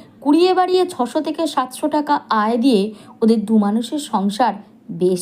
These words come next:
চলে, তাতেই সুকুমোল্লা সুখী।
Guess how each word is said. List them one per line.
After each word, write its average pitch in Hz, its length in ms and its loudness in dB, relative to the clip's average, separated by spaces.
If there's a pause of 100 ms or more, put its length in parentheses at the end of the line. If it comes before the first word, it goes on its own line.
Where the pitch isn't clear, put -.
চলে, 151 280 -10 (760)
তাতেই 190 420 -2
সুকুমোল্লা 269 640 0 (500)
সুখী। - 420 -2